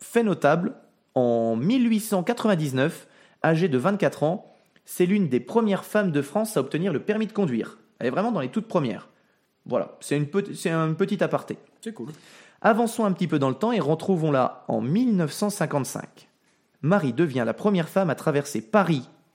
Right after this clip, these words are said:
Speaker 1: à la nage dans la Seine, soit onze virgule six kilomètres. Juste après ça, elle part en vélo sur un coup de tête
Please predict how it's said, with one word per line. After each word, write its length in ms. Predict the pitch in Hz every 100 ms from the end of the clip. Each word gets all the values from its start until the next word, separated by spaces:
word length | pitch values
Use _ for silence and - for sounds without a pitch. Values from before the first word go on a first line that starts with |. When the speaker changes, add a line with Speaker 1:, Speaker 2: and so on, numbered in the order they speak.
| _ _
Speaker 1:
à 80 | 120
la 100 | 110
nage 400 | 123 185 214 - _ _ -
dans 100 | 147
la 100 | 123
Seine, 380 | - 165 180 190 - _
soit 640 | - - 165 185 - _ _ 180
onze 200 | 196 156
virgule 300 | 147 123 120
six 200 | - 196
kilomètres. 580 | 196 135 - - - _ _ _ _ _ -
Juste 440 | 139 254 277 -
après 260 | 226 - 196
ça, 380 | - 117 - _
elle 200 | 127 135
part 180 | 220 196
en 80 | 196
vélo 260 | 185 165
sur 220 | 135 -
un 80 | 233
coup 120 | 185
de 60 | 175
tête 320 | - 135 -